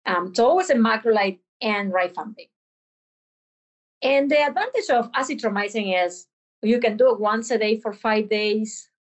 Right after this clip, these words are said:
um, clarithromycin, and then every other day after that. So in,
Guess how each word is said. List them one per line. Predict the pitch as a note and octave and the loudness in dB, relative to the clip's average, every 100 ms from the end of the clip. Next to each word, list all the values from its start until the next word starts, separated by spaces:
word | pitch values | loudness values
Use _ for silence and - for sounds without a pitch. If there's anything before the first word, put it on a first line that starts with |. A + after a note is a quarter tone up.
| _ G#3 | _ -8
um, | F3+ E3 E3 | -6 -6 -4
clarithromycin, | C4 C4 C4+ - A3 G#3+ A3+ | 2 4 2 2 2 2 4
and | A3 | 4
then | G#3 G3+ G3 - _ - | 2 0 -4 -8 _ -2
every | A3 F#3 F#3 | 0 2 2
other | G3+ A3+ | 2 0
day | A#3 A#3+ B3 A#3 _ - | 2 0 -2 -6 _ -6
after | G#3+ A3 A#3 A3 | -4 -2 -2 0
that. | A3 A3 A3+ A3+ | 0 0 -2 -4
So | G#3 F#3 - _ _ | -6 -4 -6 _ _
in, | A#3+ G#3 G3 | -4 -2 -4